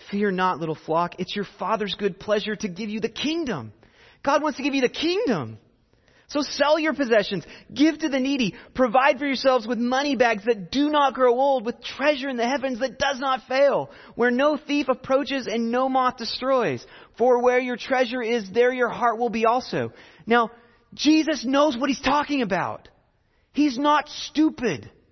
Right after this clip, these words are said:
He tells us this not to be cruel, not to be mean, not to, not to prevent us from joy, but to keep us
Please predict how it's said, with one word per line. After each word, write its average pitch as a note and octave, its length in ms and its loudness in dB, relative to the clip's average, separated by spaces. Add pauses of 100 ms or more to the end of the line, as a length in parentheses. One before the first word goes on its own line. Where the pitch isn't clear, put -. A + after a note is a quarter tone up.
(960)
He D4 320 2 (180)
tells D4 340 2
us D4+ 220 0
this A3 240 2 (160)
not B3+ 300 2
to C#4+ 80 0
be C#4 160 0
cruel, C4 640 0 (320)
not D4 220 2
to D4+ 60 -2
be C#4 140 2
mean, C4+ 480 -2 (140)
not C#4+ 280 2
to, C#4+ 200 2 (320)
not C4+ 220 2
to D4+ 100 0
prevent C#4+ 600 0
us D4+ 260 4
from A3+ 180 -2
joy, F3 540 0 (1500)
but B3+ 140 -2
to D4 100 2
keep D#4 380 2
us C#4+ 160 2